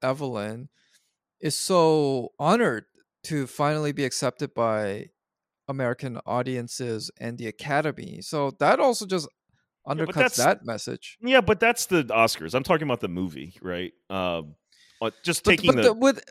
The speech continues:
Speaker 1: but with
Speaker 2: just
Speaker 1: Everything
Speaker 2: taking
Speaker 1: All
Speaker 2: the
Speaker 1: at
Speaker 2: film
Speaker 1: Once,
Speaker 2: on its
Speaker 1: like, the,
Speaker 2: face.
Speaker 1: e-, especially among its biggest fans, the way the, the actual narrative of the movie and the extraneous narrative of what the movie represents became so intertwined that
Speaker 2: Sure.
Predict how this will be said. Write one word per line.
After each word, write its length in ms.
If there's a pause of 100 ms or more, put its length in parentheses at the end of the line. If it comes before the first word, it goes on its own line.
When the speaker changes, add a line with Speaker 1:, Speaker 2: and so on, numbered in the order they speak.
(200)
Speaker 1:
but 160
with 120
Speaker 2:
just 60
Speaker 1:
Everything 260
Speaker 2:
taking 240
Speaker 1:
All 60
Speaker 2:
the 60
Speaker 1:
at 60
Speaker 2:
film 160
Speaker 1:
Once, 20
Speaker 2:
on 120
its 20
Speaker 1:
like, 100 (100)
the, 380 (720)
Speaker 2:
face. 280
Speaker 1:
e-, 80
especially 380
among 240
its 180
biggest 380
fans, 320
the 100
way 400
the, 560 (140)
the 140
actual 400
narrative 520
of 120
the 80
movie 400
and 280
the 260 (760)
extraneous 680
narrative 640
of 280
what 180
the 60
movie 260
represents 880 (440)
became 220
so 320
intertwined 920 (120)
that 400
Speaker 2:
Sure. 260